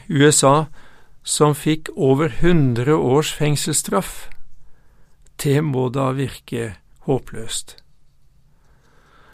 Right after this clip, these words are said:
Langt verre er det med oss alle i åndelig forstand.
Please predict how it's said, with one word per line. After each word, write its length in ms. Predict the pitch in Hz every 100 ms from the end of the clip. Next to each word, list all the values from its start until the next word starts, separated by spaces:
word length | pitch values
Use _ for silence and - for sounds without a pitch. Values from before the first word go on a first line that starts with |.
| _ _ _
Langt 440 | 117 147 208 - 190
verre 320 | 143 170 185 151
er 240 | 135 135
det 200 | 135 160
med 120 | 165
oss 560 | 185 185 - - - - - - -
alle 420 | 180 147 156 185 - _ _
i 320 | 160 147 160 175
åndelig 480 | 190 170 131 127 143 175
forstand. 400 | - 139 147